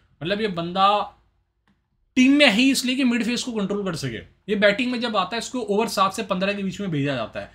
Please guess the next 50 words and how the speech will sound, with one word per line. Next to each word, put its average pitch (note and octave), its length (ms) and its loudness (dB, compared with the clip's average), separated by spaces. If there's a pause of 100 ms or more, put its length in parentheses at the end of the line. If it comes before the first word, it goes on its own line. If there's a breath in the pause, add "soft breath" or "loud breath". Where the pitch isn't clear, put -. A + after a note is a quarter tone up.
(180 soft breath)
कि F#3+ 60 -2
आप G#3 180 4
जाओ F#3+ 220 0
लप्पे G3 320 -2
मारो, F3 280 -2 (240)
काउंटर F#3 300 -2
अटैक E3+ 300 -4
करो F#3+ 160 -8
स्पिनर्स C3 400 -8
को, G2+ 200 -10 (280 soft breath)
और E3+ 120 -2
इसका F#3 200 -6
काम G3 240 -2
होता G3 180 -2
है G#3 60 -4
with G3+ 140 -4
the G#3 120 -4
ball F3 200 -2
भी G3+ 120 -2
आप G3 200 0
आओ, E3+ 220 0 (100)
ओवर F#3+ 180 -2
सात E3+ 240 -2
से G3 100 -6
पन्द्रह E3 280 -4
के F#3 100 -6
बीच E3+ 200 -8
में F#3 80 -8
आके G3 100 -8
विकेट्स D3 320 -6
निकालो। G#2 320 -10
But F3 160 -8
इसका G3+ 200 -8
फेलियर F3 340 -6
हुआ E3 140 -2
है, G3 180 -8
कैसे? F#3+ 340 -6 (420 loud breath)
अब G3+ 180 -2
ये A#3+ 100 0
देखो G#3 200 2
आप A3 160 0
with G3 140 2
the G#3 160 4
ball, A#2 200 -2 (380)
चौदह A3+ 300 4
इनिंग्स G#3+ 300 -2
में G#3+ 80 0
आठ F3+ 180 0
विकेट C#3+ 280 -4
है, F#2 80 -14